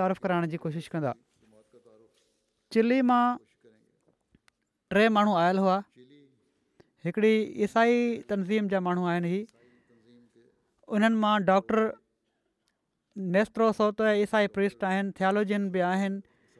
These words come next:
هڪڙي عيسائي تنظيم جا چلي ۾ باني آهن. چون ٿا جنهن ڳالهه مونکي سڀني کان وڌيڪ متاثر ڪيو آهي، اها جماعت جو اتحاد ۽ پاڻ ۾ محبت آهي.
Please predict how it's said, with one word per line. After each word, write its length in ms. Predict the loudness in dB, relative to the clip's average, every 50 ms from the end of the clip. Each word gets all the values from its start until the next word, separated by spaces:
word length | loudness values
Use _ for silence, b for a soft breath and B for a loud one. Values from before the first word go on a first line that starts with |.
| b b _ _ -6
هڪڙي 280 | -4 -2 0 2 2 2 2 2 0 -2 -4 -8 -12 _ -4 -4
عيسائي 320 | -2 0 2 2 4 4 2 2 0 -2 -2 -2
تنظيم 400 | -2 -2 -2 -2 -2 -2 -2 -2 0
جا 120 | 0 -2 -2 -2 -4
چلي ۾ 180 | -2 0 -2 -2 -2 -2 -2 -2
باني 240 | -2 0 0 0 0 0 0 0
آهن. 260 | 0 -2 -4 -6 -8 -10 -16 _ _ _ _ _ _ _ _ _ _ _ _ _ _ _ _ -20 -20 -20 -20 _ _ _ _ _ _ _ _ _ _ _ _ _ _ -2 2
چون 220 | 2 2 4 4 4
ٿا 80 | 2 4
جنهن 340 | 4 4 2 2 2 4
ڳالهه 280 | 4 4 4 4 2 0
مونکي 180 | 0 0 -2 -2 0
سڀني 260 | -2 -2 -2 -2 -2 -2 -2
کان 120 | -2 0 0
وڌيڪ 280 | 0 0 0 0 0 -2 -4 -4
متاثر 400 | -4 -4 -4 -4 -4 -6 -8 -8 -4 0
ڪيو 180 | 0 2 2 2 0
آهي، 80 | -2 -4 b b b -20 _ _ -20 -20 -20 _ _ _ -20 -20 _ _ _ -20 -10 -4
اها 640 | -2 0 2 4 4 4 4 4 2 0 -2 -2 -2
جماعت 420 | -2 0 2 2 2 2 0 -2 -2
جو 80 | -2 -2 0
اتحاد ۽ 520 | 2 2 2 2 2 2 2 2 2 0 -2 -4 -2 -2
پاڻ ۾ 160 | -2 0 0 0 -2 -2 -2
محبت 340 | -4 -4 -4 -4 -4 -4 -4 -2
آهي. 180 | -2 -2 -4